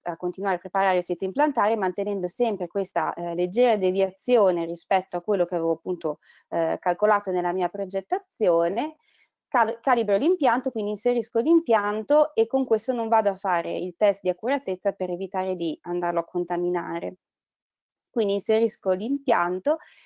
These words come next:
e, eh, dopodiché procedo per, eh, andare avanti con l'impianto sul trentasei, quindi le procedure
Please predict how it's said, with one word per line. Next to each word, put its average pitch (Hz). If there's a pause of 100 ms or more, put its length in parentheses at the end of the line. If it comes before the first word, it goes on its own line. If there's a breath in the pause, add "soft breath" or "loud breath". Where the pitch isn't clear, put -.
(160 soft breath)
e, 302
eh, 170
dopodiché 294
procedo 240
per, 185
eh, 240
andare 190
avanti 208
con 262
l'impianto 202
sul 202
trentasei, 175
quindi 190
le 180
procedure 202